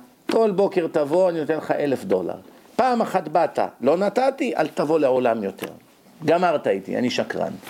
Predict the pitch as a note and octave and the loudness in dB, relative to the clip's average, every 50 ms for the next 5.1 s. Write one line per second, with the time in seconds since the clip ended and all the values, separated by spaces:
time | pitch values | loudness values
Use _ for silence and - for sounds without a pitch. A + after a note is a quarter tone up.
0 | - - - - - - - - - - - - A#3 C#4 D4+ D#4 - - F4 D#4+ | -20 -20 -20 -20 -20 -20 -20 -20 -20 -10 -2 0 2 4 4 2 2 2 0 0
1 | C4+ - - D#3+ F3 G3+ A#3 G3+ - - A#2 A2 - - E3 F#3 G3 F#3 D3 C3+ | 0 0 -2 -2 2 2 2 2 2 0 -2 -4 -2 -2 0 2 2 2 0 0
2 | D#3 F3+ F3 E3+ D3+ - - C#3 C3 A#2+ - - F#2 - - - - - - - | 0 2 2 2 0 0 -2 -2 -2 -2 -2 -4 -8 -12 -12 -18 -20 -20 -16 -6
3 | - A#2+ C#3 D3 B2+ A#2 A2 G2+ G2 F#2+ F#2+ - - - - - _ - - - | -2 0 2 2 2 2 0 0 -2 -4 -6 -8 -12 -20 -20 -20 _ -20 -20 -20
4 | _ _ - - - - - - - - G2+ G2 - - A2+ B2 F3+ B3 C#4 A#3 | _ _ -20 -20 -18 -18 -12 -6 -2 -2 -2 0 0 0 2 2 4 4 2 2
5 | F3 | 0